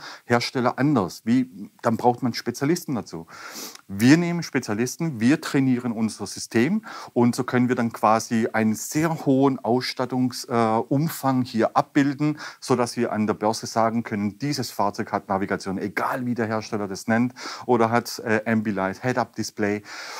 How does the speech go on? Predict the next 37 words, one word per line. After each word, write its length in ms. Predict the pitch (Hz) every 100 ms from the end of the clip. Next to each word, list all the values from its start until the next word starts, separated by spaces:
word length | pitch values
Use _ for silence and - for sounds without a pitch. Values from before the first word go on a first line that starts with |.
| -
Und 400 | 123 131 139 -
natürlich, 480 | 110 120 151 160 - - -
später 380 | - - 165 180
kommt 300 | - 135 131
dann 160 | 127
die 240 | 123 120 98
Herausforderung 840 | 98 95 143 - 143 127 120 120
und 240 | 127 110
die 100 | 101
Kür. 420 | - - 147 175 -
Es 120 | 117
ist 200 | 120 -
nicht 180 | 110 -
nur 160 | 110
einfach, 400 | 92 107 107 110
jetzt 260 | 113 101 -
die 80 | 101
Daten 360 | 87 92 113 127
zu 140 | -
nehmen 400 | 107 104 107 107 - - -
und 120 | 101
an 120 | 95
die 60 | 87
Börse 340 | 98 123 -
zu 120 | - 147
schicken, 380 | - 135 151 151 - - -
sondern 420 | - 123 117 117 - _
wir 140 | 107
können 440 | - 127 123 123 123 _ _ _ _ _ _ -
hoch-, 480 | - 180 180 - -
äh, 100 | 117
hochkarätige 1040 | - 147 151 - - 117 127 127 113 120
Ausstattungen 560 | 113 143 - 113 90 85
nach 160 | 104 127
Belieben 340 | 143 147 151
des 140 | 143
Kunden 420 | - 143 151 110